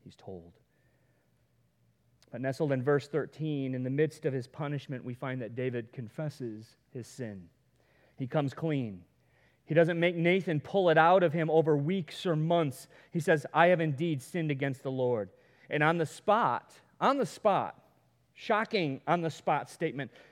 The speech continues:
Nathan the prophet declares that the Lord has put away his sin so that he will not die.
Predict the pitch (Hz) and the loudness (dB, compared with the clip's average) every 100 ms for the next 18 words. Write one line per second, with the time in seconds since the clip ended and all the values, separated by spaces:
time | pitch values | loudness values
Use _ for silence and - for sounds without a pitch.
0 | - 156 208 226 208 208 - 185 151 156 | -6 2 2 2 -2 -4 0 2 2 0
1 | 131 147 - 190 175 147 139 135 139 180 | -6 -8 -2 0 0 -2 -4 -2 2 4
2 | 196 190 180 165 - 185 170 160 156 139 | 4 2 -2 -6 -6 -4 0 0 0 -2
3 | 127 175 139 135 - 147 131 135 190 175 | -4 -4 -2 -4 -6 -6 -6 -10 -10 -8
4 | 165 165 139 139 135 131 - 123 113 110 | -8 -6 -2 0 -2 -6 -10 -6 -6 -8
5 | - 127 117 107 101 | -10 -2 -2 -2 -8